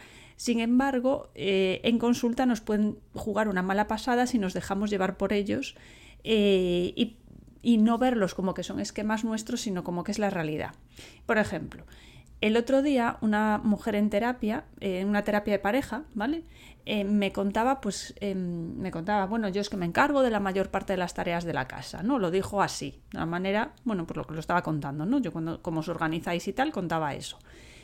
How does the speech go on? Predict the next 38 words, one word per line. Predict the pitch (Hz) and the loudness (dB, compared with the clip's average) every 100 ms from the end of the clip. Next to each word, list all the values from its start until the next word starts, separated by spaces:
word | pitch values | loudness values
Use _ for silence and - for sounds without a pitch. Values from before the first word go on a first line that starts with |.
| - - - - - - | -20 -20 -20 -20 -20 -4
Entonces | 254 311 285 233 | 0 2 2 2
yo | 294 | 2
aquí | 294 277 - 294 | 2 2 2 2
lo | 240 180 | 2 0
que | 254 | -2
supuse, | - 254 - 302 269 - 190 - - - - - - - - | -2 -6 -2 -2 -2 -4 -10 -10 -20 -20 -20 -20 -20 -8 -2
eh, | 214 202 - | 0 0 0
es | 208 - | -2 -2
que | - 247 | 0 0
eso | 247 311 | 0 0
era | 240 220 | 0 0
una | 208 180 | 0 -2
queja | - 294 - 165 - | 2 0 0 -8 -4
y | 208 | -2
que | 208 | 0
un | 208 | 2
objetivo | 262 - 247 277 269 | 0 0 -2 0 0
era | 262 254 | 0 -2
que | |
el | 202 | -4
marido | 196 202 247 | -4 -2 -4
se | 254 | -2
implicase | 220 185 190 190 208 | -2 -2 -2 -2 -2
más | 185 185 | -4 -4
en | 175 | -4
casa. | 160 175 - - - - - 262 | -2 -4 -4 -12 -16 -20 -14 -6
Yo | |
este | 302 392 | -2 0
pensamiento | 262 214 185 214 277 | 0 0 -2 2 2
lo | 220 | 0
tuve, | - 180 175 - - - 190 | -2 -8 -8 -12 -16 -16 -8
¿vale? | 175 294 285 | -2 -2 -2
De, | 175 151 | -4 -4
de | - 160 | -2 -4
decir, | 151 160 143 | -4 -6 -8
"Ostras, | 165 - 165 - | -8 -2 -4 -2
pues | 160 | -8
igual | 156 165 185 - | -2 0 0 0